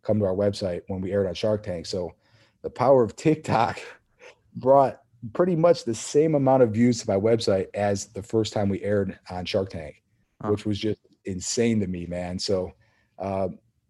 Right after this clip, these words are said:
Speaker 1: I, I doubted it, and, like, I never really paid attention to it until this kid challenged me.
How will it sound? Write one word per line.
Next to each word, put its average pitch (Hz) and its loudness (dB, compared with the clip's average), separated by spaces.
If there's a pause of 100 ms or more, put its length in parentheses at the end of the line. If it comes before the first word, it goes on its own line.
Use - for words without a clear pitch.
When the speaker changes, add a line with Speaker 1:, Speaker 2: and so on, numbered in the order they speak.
Speaker 1:
I, 104 -6
I 127 2
doubted 123 2
it, 127 4
and, 95 -2
like, 92 -6
I 107 2
never 110 2
really 110 2
paid 104 2
attention 107 -2
to 113 2
it 107 2
until 101 -2
this 101 -2
kid 101 -2
challenged 110 0
me. 139 -2